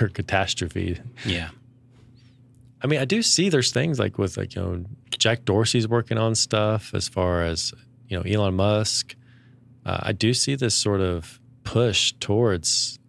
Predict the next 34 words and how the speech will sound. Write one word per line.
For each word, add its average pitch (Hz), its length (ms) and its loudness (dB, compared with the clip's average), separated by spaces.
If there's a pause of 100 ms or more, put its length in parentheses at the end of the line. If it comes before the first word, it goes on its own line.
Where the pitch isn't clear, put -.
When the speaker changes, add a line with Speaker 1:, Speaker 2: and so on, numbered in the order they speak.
(160)
Speaker 1:
you - 80 -8
know, 87 360 -2 (140)
the 95 100 -2
whole 98 220 2
idea 92 360 2
of, 82 80 -2
like, 85 140 -2
a, 87 60 -2
the 85 180 -4
sovereign 90 460 2
individual, 85 680 -4
you 95 120 -6
know, 90 140 -2
as 87 120 -4
far 85 240 -2
as 82 260 -4 (840)
each 101 240 0
person 92 420 0
being 90 260 -2
able 90 300 -2
to - 140 -10
take - 260 -2
responsibility 82 960 -4 (180)
for 87 320 -4
their 85 540 0 (480)
own 87 260 -2
things, 85 480 -4
you 90 80 -4
know, 85 60 -2
whether 87 220 0
it 78 80 -6
be 85 200 -2
your 90 240 0
identity, 87 460 -2